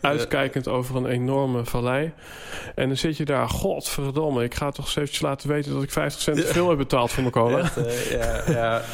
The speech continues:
Speaker 1: Ja, dat is een rare tijd, man.
Speaker 2: Ja, dus, dus er is nog steeds een soort van pijn. Ehm,
Speaker 1: Mhm.
Speaker 2: eh, hoe, hoe verhoud jij je daartoe? Tot, tot wat je, wat je eigenlijk polarisatie kan noemen, tot,
Speaker 1: Mhm.
Speaker 2: tot een nog steeds,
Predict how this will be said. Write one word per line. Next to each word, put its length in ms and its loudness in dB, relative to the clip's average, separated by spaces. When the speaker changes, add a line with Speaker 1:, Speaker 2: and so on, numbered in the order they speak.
Speaker 1:
Ja, 80 -4
dat 80 -2
is 60 0
een 140 0
rare 360 0
tijd, 260 -2
man. 360 -2
Speaker 2:
Ja, 220 4
dus, 220 2
dus 220 0
er 80 2
is 100 0
nog 120 0
steeds 400 2
een 80 0
soort 260 -2
van 320 -2
pijn. 420 0
Ehm, 420 0
Speaker 1:
Mhm. 440 -4
Speaker 2:
eh, 520 0
hoe, 220 0
hoe 200 0
verhoud 340 0
jij 220 2
je 100 2
daartoe? 340 -2
Tot, 360 -2
tot 220 -2
wat 220 -2
je, 180 -4
wat 160 -2
je 80 -4
eigenlijk 320 -4
polarisatie 840 0
kan 200 0
noemen, 320 0
tot, 220 -2
Speaker 1:
Mhm. 320 -4
Speaker 2:
tot 200 0
een 140 0
nog 160 -4
steeds, 580 -2